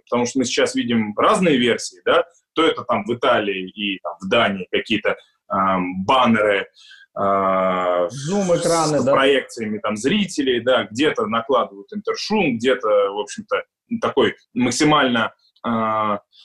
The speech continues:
Speaker 1: аналоговый интершум, да, потому что записывают, э, звук, который был в матчах там, в прошлом сезоне, выкладывают. Короче говоря, вот интересно, как здесь уефа поступит, потому что они всё-таки законодатели, часто законодатели мод,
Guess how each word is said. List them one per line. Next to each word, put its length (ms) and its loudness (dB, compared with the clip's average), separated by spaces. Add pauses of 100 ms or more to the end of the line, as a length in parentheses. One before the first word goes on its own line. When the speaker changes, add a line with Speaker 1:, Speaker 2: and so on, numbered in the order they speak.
(260)
Speaker 1:
аналоговый 760 2
интершум, 580 -2
да, 180 2
потому 260 -2
что 180 -10
записывают, 800 -2
э, 260 0
звук, 320 -4
который 340 0
был 200 -8
в 320 -4
матчах 440 -2
там, 120 -14
в 40 -20
прошлом 340 2
сезоне, 420 0
выкладывают. 320 0
Короче 260 0
говоря, 380 2
вот 200 -6
интересно, 440 -4
как 160 -4
здесь 200 -2
уефа 400 2 (160)
поступит, 460 0
потому 220 0
что 180 -2
они 180 2
всё-таки 360 -4
законодатели, 680 0
часто 380 -2
законодатели 540 -2
мод, 320 2